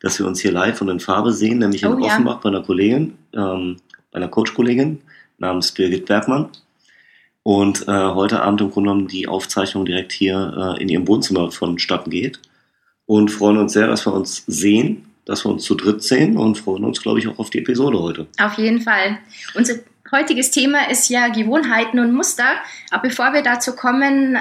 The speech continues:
Speaker 2: wollen wir uns erstmal für das tolle Feedback Ihrerseits bedanken. Äh, wir haben viel Input bekommen, sowohl viel Lob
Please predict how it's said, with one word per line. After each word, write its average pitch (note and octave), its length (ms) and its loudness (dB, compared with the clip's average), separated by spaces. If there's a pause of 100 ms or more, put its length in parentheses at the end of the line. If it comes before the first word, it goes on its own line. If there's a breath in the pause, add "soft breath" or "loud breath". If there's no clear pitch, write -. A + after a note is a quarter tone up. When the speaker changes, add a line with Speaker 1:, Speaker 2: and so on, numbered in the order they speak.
(140)
Speaker 2:
wollen B3+ 280 2
wir C4 100 4
uns B3 200 0
erstmal B3 380 -2
für A#3+ 120 -2
das A3+ 200 -2
tolle B3 240 0
Feedback C4+ 520 -2
Ihrerseits G#3 560 0
bedanken. G#3 600 -2 (480 loud breath)
Äh, A#3 300 2
wir A#3+ 100 0
haben B3+ 220 0
viel D#4 520 0 (280)
Input D#4 380 0
bekommen, C#4+ 540 2
sowohl B3 460 0
viel C#4 240 0
Lob C#4 260 0